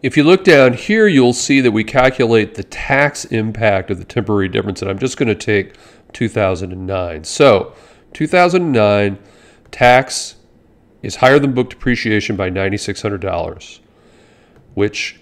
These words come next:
connects down here. We assume a tax rate of thirty percent, and we come up with a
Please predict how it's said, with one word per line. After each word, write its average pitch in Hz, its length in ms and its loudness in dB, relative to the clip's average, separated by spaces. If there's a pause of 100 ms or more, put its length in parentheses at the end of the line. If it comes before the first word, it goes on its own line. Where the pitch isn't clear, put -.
connects 101 360 -4
down 104 240 0
here. 143 420 0 (560)
We 110 160 -4
assume 113 260 -2
a 110 60 -2
tax 131 400 0
rate 110 180 0
of 98 60 -8
thirty 151 260 2
percent, 110 600 0 (2750)
and 110 120 -2
we 113 100 -2
come 127 260 4
up 117 240 4
with 104 240 2
a 95 460 -4